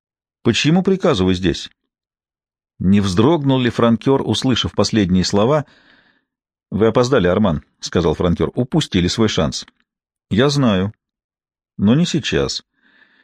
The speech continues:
Я совершил ошибку несколько лет назад, когда расследовал дело старшего суперинтенданта Арно. Напрасно я его арестовал. Нужно было дождаться, когда можно будет арестовать вас всех».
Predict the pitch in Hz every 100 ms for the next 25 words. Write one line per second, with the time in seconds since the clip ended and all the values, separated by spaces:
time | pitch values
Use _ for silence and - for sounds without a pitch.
0 | _ _ _ _ 87 139 147 139 120 139
1 | 123 151 139 139 139 139 - 123 127 120
2 | 120 123 117 151 - 95 95 107 104 123
3 | 120 113 98 113 110 - 110 110 110 101
4 | - - 98 104 98 110 95 104 - 117
5 | 120 95 64 _ _ _ _ _ _ _
6 | _ _ _ _ _ _ _ _ _ _
7 | - 107 104 139 147 135 123 131 123 120
8 | 107 - 123 104 - _ _ _ _ _
9 | - - 90 98 104 104 104 101 156 180
10 | - - 90 95 107 127 117 110 110 -
11 | 110 98 - 113 156 98 120 - - 110
12 | 71 -